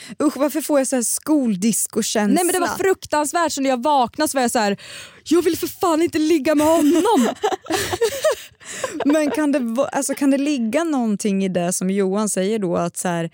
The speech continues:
Speaker 1: du tyckte att det var så himla fint att höra de komplimangerna
Speaker 2: Ja.
Speaker 1: och liksom att han lyfte grejer som du,
Speaker 2: Jag tror det.
Speaker 1: eh, uppskattade så himla
Speaker 2: Jag,
Speaker 1: mycket?
Speaker 2: jag tror verkligen att det var så här,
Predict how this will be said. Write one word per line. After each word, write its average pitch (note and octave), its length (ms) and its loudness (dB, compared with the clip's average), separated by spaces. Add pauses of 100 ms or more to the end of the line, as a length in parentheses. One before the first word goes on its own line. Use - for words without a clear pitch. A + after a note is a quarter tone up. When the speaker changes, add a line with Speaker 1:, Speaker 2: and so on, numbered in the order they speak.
(640)
Speaker 1:
du G#3 460 0
tyckte G#3 320 -4
att F3+ 80 -4
det F3 80 -4
var F3+ 80 -4
så F#3 120 -4
himla E3+ 280 0
fint A3 520 0
att F#3+ 100 0
höra G3 380 0
de F3 320 -2
komplimangerna F#3 960 -2
Speaker 2:
Ja. F#3 220 0
Speaker 1:
och G3 220 0
liksom F#3+ 360 -2
att F#3 120 -4
han F#3 180 -2
lyfte G#3+ 580 -4
grejer F#3 420 0
som F3+ 240 -4
du, E3 300 -4
Speaker 2:
Jag D#4+ 140 -2
tror G#4+ 300 0
det. G3 80 -4
Speaker 1:
eh, F3 100 -2
uppskattade - 580 -6
så - 100 -4
himla E3+ 180 -4
Speaker 2:
Jag, D4 160 2
Speaker 1:
mycket? F4 200 -4
Speaker 2:
jag F#4+ 120 0
tror F#4 220 0
verkligen A#3+ 420 -2
att G#3 100 -6
det G#3 80 -6
var F#3+ 180 -2
så F3 140 -6
här, E3+ 420 -2